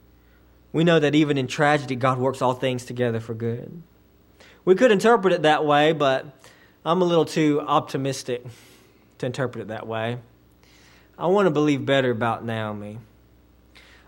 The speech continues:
I want to believe that she indeed was deeply wounded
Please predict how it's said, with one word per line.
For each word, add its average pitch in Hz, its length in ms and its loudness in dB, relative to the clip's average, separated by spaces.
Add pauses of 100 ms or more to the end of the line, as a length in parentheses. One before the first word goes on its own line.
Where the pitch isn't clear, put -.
I 156 40 0
want 196 180 4
to 190 60 2
believe 170 420 2
that 147 140 -4
she 175 600 -2
indeed 175 460 2
was 147 160 -4
deeply 165 460 0
wounded 135 720 0